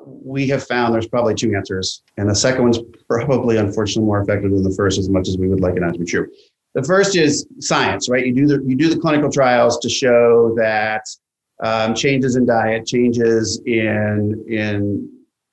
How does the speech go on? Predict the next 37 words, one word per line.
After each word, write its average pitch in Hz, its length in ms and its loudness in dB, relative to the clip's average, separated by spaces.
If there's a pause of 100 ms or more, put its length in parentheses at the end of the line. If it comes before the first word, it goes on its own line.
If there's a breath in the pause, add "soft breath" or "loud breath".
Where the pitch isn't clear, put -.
(160)
gut 123 220 0
health 107 380 0
and 107 340 0
probiotics 110 520 0
and 107 80 -2
other 104 180 -4
things 107 540 -2
change 117 420 0
outcomes 165 540 -2
for 110 100 -4
these 104 200 -2
patients 95 360 -6
over 90 140 -4
time. 85 280 -10
Now, 113 400 -2
for 120 160 -4
that 117 240 2
to 131 80 -2
meaningfully 143 420 4
move 127 260 2
the 120 60 0
needle, 143 460 4
the, 127 260 2
you 131 80 0
know, 123 80 0
the 123 100 0
Institute 131 260 -2
of 120 60 0
Medicine 117 480 0
has 107 120 -2
shown 113 220 -2
us 110 100 -4
it 113 100 -6
takes 110 200 -4
about 110 180 -2
seventeen 117 540 0
years 113 500 0